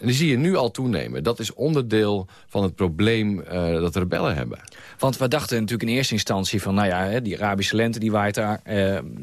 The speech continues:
Speaker 2: in Libië zal het wel zo gedaan zijn met, eh, Gaddafi. Nou, die zitten nog steeds. Eh, is dat, is dat ook de reden, die, die, ja, die ruzie in de, in die oppositie... Dat ze, dat het nog steeds niet wil lot-, lukken om hem weg te krijgen?
Speaker 1: Ik denk dat, dat, dat die ruzie in die oppositie, eh, ook een heel erg verdeeldheid tussen de,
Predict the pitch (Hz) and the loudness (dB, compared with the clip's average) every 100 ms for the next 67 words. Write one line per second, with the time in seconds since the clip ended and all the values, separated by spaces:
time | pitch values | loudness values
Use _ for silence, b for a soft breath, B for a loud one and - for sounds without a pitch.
0 | 80 120 113 104 90 92 85 87 - 101 | -4 0 2 2 2 0 -2 -2 2 0
1 | 95 101 123 123 120 120 117 - 107 101 | 2 -2 0 0 0 0 0 0 -2 -2
2 | 101 107 101 143 B B B - 87 90 | 0 0 0 -6 B B B -2 -2 0
3 | 117 92 85 - 127 139 - - 104 92 | 0 0 -2 0 0 0 -2 -2 0 0
4 | 123 160 160 - - 151 160 160 156 151 | 0 -2 -4 -8 -4 -2 0 -2 0 0
5 | 143 165 165 156 117 127 120 B B B | 2 0 0 -6 -8 -6 -8 B B B
6 | B - 120 69 82 104 90 107 151 160 | B 0 0 0 -2 0 0 2 2 0
7 | 151 139 131 - 135 - 131 131 156 - | 0 0 0 0 -2 -2 -2 0 -2 0
8 | 135 110 - - 127 - 127 107 117 117 | -2 -4 -4 -2 0 0 -2 0 -4 -4
9 | 113 120 - 135 - 131 127 127 107 - | -4 -2 0 0 0 -2 0 0 -2 -4
10 | 123 135 - 107 120 135 - 135 - 135 | 0 0 0 0 0 -2 -2 -4 -2 -2
11 | 156 214 156 156 143 117 107 95 - 117 | -4 -2 2 2 2 2 0 -2 -4 -2
12 | 104 - 87 107 113 139 131 117 113 98 | -2 -4 -2 0 2 2 2 2 4 2
13 | - 143 - 120 95 85 82 85 104 101 | 0 -2 0 2 0 0 -2 -2 0 2
14 | 104 98 107 92 82 82 113 117 95 90 | 2 4 4 0 -6 -2 2 2 0 -2
15 | 101 87 87 - | -4 0 0 -2